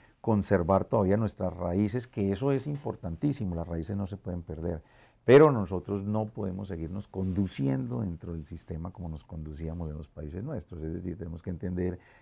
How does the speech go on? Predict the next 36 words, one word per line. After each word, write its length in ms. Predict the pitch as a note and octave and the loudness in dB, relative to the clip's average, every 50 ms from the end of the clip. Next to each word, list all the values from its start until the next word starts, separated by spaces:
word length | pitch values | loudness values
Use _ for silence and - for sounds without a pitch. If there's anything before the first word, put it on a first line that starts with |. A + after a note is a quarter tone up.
| _ _ _ | _ _ _
que 80 | - | -16
estamos 480 | F2 - - A2+ G#2+ A2+ A#2 A#2 A2+ G2 | -16 -2 4 8 8 8 8 6 0 -4
en 80 | F2 D#2+ | -4 -4
una 160 | E2+ F#2+ G2 | -4 -4 -4
sociedad 580 | F#2 E2 D2+ D#2+ D#2 D2+ D2+ D#2 D#2+ E2 E2 F2 - _ _ - - _ _ _ | -6 -6 -6 -8 -8 -6 -6 -6 -6 -6 -8 -10 -14 _ _ -20 -20 _ _ _
diferente, 760 | - G2 G#2+ G2 A2 A2 A#2 A#2 A#2 A#2 A2+ G#2+ - B2+ A#2+ | -2 0 0 2 4 4 6 6 6 6 4 2 -2 -4 -6
que 100 | - - | -6 -6
tiene 220 | - - D#2+ E2 | -8 -6 -6 -6
unas 200 | F2 F2+ F2+ E2+ | -4 -4 -6 -4
reglas 400 | F2 G2 G#2+ A2 G#2 G#2 G#2 G2 | 0 2 4 4 4 2 0 -2
diferentes, 640 | F2+ E2+ D2+ E2 D#2+ D#2+ D#2 D2+ D2+ - - G2 - | -4 -6 -6 -6 -6 -6 -8 -8 -10 -10 -12 -12 -12
que 80 | - | -12
tiene 180 | - - E2 D#2 | -12 -10 -8 -4
una 100 | F2 F#2+ | -4 -4
estructuración 760 | F#2 - - F2+ D#2 _ - - D#2+ D#2 D2+ - - F#2 E2+ | -4 -4 -8 -12 -12 _ -8 -8 -6 -6 -6 -6 -4 -6 -6
totalmente 600 | E2 - - - - F2+ F2+ F#2 F#2 F#2 - G#2+ | -6 -8 -12 -10 -8 -6 -4 -4 -6 -6 -6 -4
diferente 360 | G2+ F#2 G2+ G2 F#2 - - | -2 0 0 0 0 0 0
y 140 | A#2 G#2+ G#2 | 4 4 6
es 100 | G2+ G2 | 4 4
allí 260 | B2+ C3+ B2 A#2+ A#2+ A#2 - - _ _ _ _ _ - | 2 -2 -2 -4 -6 -6 -10 -18 _ _ _ _ _ -6
donde 200 | G2 F#2+ F2 D#2+ | -4 -2 -2 -2
yo 140 | D#2+ E2 - | -4 -6 -6
pienso 340 | - G2+ G2+ G2 F#2+ A2 | -4 -4 -4 -4 -4 -6
que 80 | G2+ F#2+ | -6 -6
las 140 | E2 D#2+ - | -8 -8 -10
personas 400 | - E2 C#2+ D#2 E2 F2+ F2+ - | -12 -12 -10 -8 -8 -8 -8 -10
que 100 | - E2+ | -12 -12
trabajamos 600 | - D#2+ D#2 D#2 D#2+ F2+ F#2 F#2 F#2+ G2+ G2 - | -12 -12 -10 -8 -6 -4 -4 -4 -4 -6 -8 -10
con 120 | - F2 | -10 -12
las 140 | E2+ E2 - | -12 -12 -12
comunidades 520 | - F#2 F2 F2 F2 F2+ F2 E2 E2 E2+ | -12 -10 -8 -6 -6 -6 -6 -8 -8 -10
tenemos 280 | - E2+ D#2+ D#2 D#2 D2+ | -12 -12 -12 -12 -12 -12
que 80 | - - | -14 -14
hacer 160 | - D#2+ D#2+ | -14 -12 -14
mucho 240 | D#2 D2+ - D#2+ D#2+ | -14 -14 -16 -16 -18
énfasis. 280 | D#2 D2+ - _ _ | -18 -18 -20 _ _